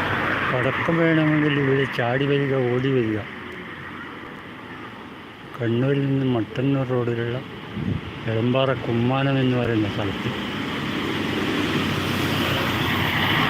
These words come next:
സാധാരണ സ്ഥാപനമാണ്.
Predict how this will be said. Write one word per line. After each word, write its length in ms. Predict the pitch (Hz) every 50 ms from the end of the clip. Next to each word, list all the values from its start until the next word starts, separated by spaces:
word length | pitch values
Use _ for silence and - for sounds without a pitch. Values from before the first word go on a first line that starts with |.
| - - - - - - - - - - - - - - - - - - 101 - - 113 113 113 -
സാധാരണ 380 | - 127 131 139 139 139 139 135 139 147 - - - - - - - - - - - - - - - - - - - - - - - - - - - - - - - -
സ്ഥാപനമാണ്. 720 | - - 120 113 113 117 127 123 123 120 113 107 104 104